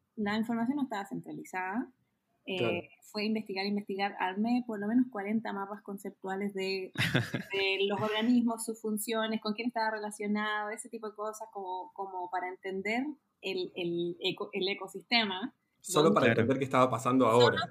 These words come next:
Speaker 1: para ten-, para llegar a una unidad de emergencia. O sea, de hecho hay una visualización mía que hasta el día de hoy me da de comer.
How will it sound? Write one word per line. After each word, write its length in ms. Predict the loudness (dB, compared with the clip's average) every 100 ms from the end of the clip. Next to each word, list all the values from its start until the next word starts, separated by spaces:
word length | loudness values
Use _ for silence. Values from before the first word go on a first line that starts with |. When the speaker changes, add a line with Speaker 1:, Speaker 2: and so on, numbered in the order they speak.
| 0
Speaker 1:
para 140 | 0
ten-, 320 | 0 -2 -2
para 220 | 2 4
llegar 320 | 4 4 4 4
a 180 | 4 6
una 220 | 6 6
unidad 320 | 6 4 0
de 80 | 0
emergencia. 500 | -4 -4 -4 -4 -6
O 40 |
sea, 240 | -4 -2 -2
de 160 | -2
hecho 200 | -2 0
hay 120 | 0 2
una 140 | 0
visualización 720 | -2 -4 -8 -10 -6 -2 2
mía 220 | 4 4 2
que 60 |
hasta 140 | -2 -6
el 60 | -4
día 180 | -2
de 120 | 0 0
hoy 320 | 0 -2 -6 _ _ _ _ _ _ _ _ 2
me 160 | 4
da 120 | 6 4
de 100 | 4
comer. 340 | 6 6 4